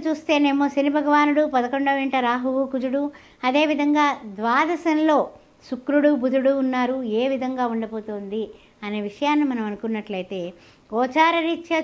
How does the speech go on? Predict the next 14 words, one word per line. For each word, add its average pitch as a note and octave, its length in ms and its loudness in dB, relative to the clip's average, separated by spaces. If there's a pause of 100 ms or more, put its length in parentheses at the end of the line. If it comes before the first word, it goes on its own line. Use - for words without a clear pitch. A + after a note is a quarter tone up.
చూసినప్పుడు B3+ 680 -6 (340)
ఎలా C#4 240 2
ఉంది D#4+ 240 2
అంటే C#4 320 2
కనుక C4 320 0
కొన్ని C4+ 240 -2
కొన్ని C#4+ 220 0
విషయాల్లో C4+ 960 0 (340)
కాస్తంత D#4 680 0
తొందరపాటు C#4+ 680 -2
నిర్ణయాలు B3+ 640 -2
ఈ A#3 180 -2
యొక్క A#3+ 220 -4
రవి A#3 680 -4